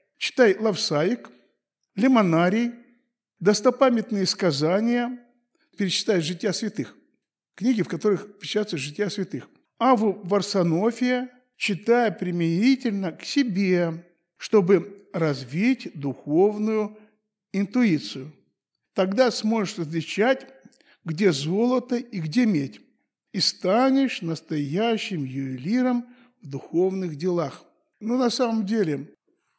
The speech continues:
когда мы читаем «Жития святых», они лучше запечатляются у нас, потому что вот когда духовное учение какое-то врагу, легче его похитить. «Жития святых» — это случай, история, к которой мы с вами привыкли. Мы про себя решили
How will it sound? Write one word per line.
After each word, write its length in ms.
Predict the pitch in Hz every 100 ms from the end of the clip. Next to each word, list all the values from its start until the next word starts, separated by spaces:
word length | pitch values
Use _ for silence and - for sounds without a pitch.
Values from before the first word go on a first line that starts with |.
| _ _ _
когда 280 | 190 185 233
мы 120 | 214
читаем 320 | - - 208
«Жития 240 | 170 175 190
святых», 340 | 226 214 262 - _ -
они 480 | 185 247 247 - - _
лучше 500 | 196 220 285 - 233
запечатляются 1160 | 156 196 214 190 247 254 262 175 151 143 - 151
у 220 | - 170
нас, 280 | 156 131 127
потому 440 | - 156 190 220
что 180 | - 196
вот 160 | 190 185
когда 300 | 190 190 185
духовное 520 | 196 208 196 185 185
учение 460 | 202 - 320 220
какое-то 500 | 165 175 - 147 143
врагу, 480 | 147 185 226 285 285 -
легче 320 | 254 233 220
его 140 | 202
похитить. 600 | 196 - - 156 - 131 _ _
«Жития 420 | - 180 202 226 220
святых» — 440 | 269 277 311 269
это 200 | 233 311
случай, 540 | - 240 277 285 226 208
история, 460 | - 269 269 214
к 60 | 208
которой 320 | 208 233 208
мы 120 | 208
с 100 | 208
вами 220 | 220 208
привыкли. 640 | 208 269 240 156 - 127 - - -
Мы 120 | 214 208
про 140 | 214
себя 340 | - 175 262
решили 520 | 285 254 - 233 247